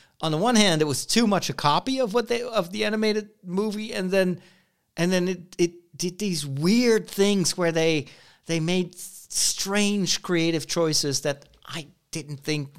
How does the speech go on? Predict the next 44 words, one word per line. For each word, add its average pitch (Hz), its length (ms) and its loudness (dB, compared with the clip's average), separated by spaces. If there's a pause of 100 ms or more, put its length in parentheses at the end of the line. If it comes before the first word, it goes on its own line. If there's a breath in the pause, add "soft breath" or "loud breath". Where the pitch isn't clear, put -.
(140)
worked 151 380 -4
really 180 300 -4
well. 185 540 -4 (440 loud breath)
And 131 80 -12
so, 127 220 0
no, 107 380 -2 (260)
that 175 140 -6
was 127 160 0
a 101 40 -8
big 131 240 -2
disappointment. 104 800 -6 (520 loud breath)
And 139 80 -4
so, 190 120 6
with 185 220 2
a 175 40 0
bit 262 160 0
of 320 80 0
apprehension, 123 1000 -2 (200)
I, 110 380 0
um, 98 560 -4 (1080)
I 135 80 2
was, 139 180 0
I 135 140 2
watched 123 420 0
the, 104 600 0
the, 113 200 -4
the 110 200 -2
new, 113 420 2
uh, 92 520 -2 (200)
um, 76 720 -10 (480)
oh, 95 100 -4
wait 87 140 -4
a - 20 -8
minute, 78 180 -10
I 78 100 -6
have 85 100 -12
to - 100 -14
do 98 180 -4
a 90 40 -4
little 101 200 -2
bit 95 80 -4
of 92 60 -6
moderation 95 640 -6
here. 123 560 -2